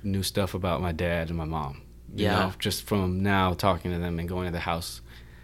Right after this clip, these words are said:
Speaker 1: you know.
Speaker 2: Yeah, it's been so great to see how so many of my relationships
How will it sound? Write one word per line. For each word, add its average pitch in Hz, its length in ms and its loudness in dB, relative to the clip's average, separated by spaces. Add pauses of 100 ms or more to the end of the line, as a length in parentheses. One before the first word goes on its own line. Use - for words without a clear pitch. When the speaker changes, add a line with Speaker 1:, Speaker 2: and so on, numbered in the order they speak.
(280)
Speaker 1:
you 92 120 -4
know. 85 220 -2 (200)
Speaker 2:
Yeah, 120 220 8
it's - 180 2
been 143 440 6 (1700)
so 117 280 6
great 95 340 2
to 101 80 -4
see 87 500 0 (320)
how 92 240 0
so 107 180 6
many 107 140 6
of 101 40 6
my 95 80 4
relationships 87 1080 0